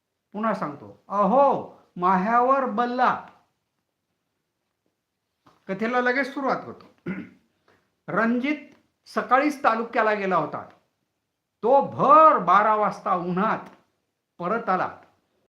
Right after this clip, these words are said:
त्यात काही नसल्यामुळे त्याला भयंकर भूक लागली होती.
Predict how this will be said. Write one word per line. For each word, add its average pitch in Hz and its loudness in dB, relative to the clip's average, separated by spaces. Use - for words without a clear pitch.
त्यात 233 -8
काही 208 -2
नसल्यामुळे 214 -4
त्याला 202 -2
भयंकर 226 -6
भूक 233 -6
लागली 226 -4
होती. 220 -10